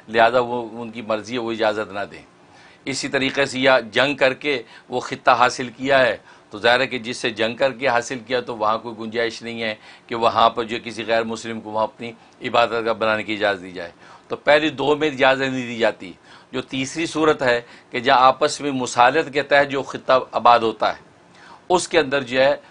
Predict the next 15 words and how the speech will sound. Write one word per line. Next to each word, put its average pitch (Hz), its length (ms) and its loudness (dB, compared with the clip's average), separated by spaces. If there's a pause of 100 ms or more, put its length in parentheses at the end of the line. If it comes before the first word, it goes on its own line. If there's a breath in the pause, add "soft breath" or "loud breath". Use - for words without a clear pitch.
(160 loud breath)
उसके 160 260 0
अंदर 151 180 2
सूरत 143 320 -2
हाल 139 220 6
ये 147 100 -4
कि 139 100 -12
उसमें 165 360 -6
यकीनन 135 560 0 (320 loud breath)
जो 135 180 0
वो 139 220 0
उनके 135 340 -4
जो 143 140 -2
पुराने 139 500 4
अगर 156 240 4
कोई 151 260 0